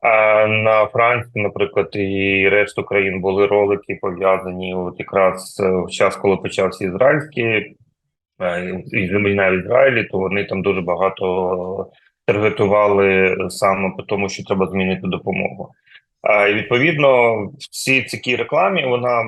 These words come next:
здебільшого все ж таки йде картинками, але час від часу виникають відео, і от відео, ну, в Україні, наприклад, вони використовують,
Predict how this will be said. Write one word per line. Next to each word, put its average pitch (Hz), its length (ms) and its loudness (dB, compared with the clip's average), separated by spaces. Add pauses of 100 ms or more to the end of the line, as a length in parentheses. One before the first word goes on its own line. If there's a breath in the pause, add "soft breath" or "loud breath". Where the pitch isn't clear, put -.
(120)
здебільшого 120 600 -6
все 113 140 -10
ж - 100 -16
таки 104 220 -10
йде 107 160 -4
картинками, 170 760 0
але 117 140 4
час 120 260 -2
від 120 140 -6
часу 120 280 -2
виникають 107 580 -2
відео, 151 360 2
і 107 300 -4
от 107 200 -2
відео, 113 760 0
ну, 104 240 -8
в 95 100 -8
Україні, 123 540 -4
наприклад, 113 460 -4
вони 110 340 -2
використовують, 107 1040 -2